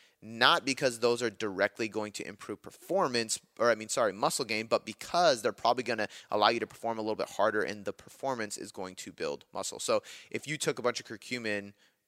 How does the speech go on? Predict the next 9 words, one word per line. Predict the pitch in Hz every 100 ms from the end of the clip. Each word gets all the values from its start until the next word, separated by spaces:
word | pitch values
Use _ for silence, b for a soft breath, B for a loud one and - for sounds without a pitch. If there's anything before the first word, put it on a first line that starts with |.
| _
before | - - 120
or | 101
after | 98 -
training | - 139 135 113 104 90
in | 95
fish | - 127
oil, | 117 104 101 B B -
that | 143
might | 143 131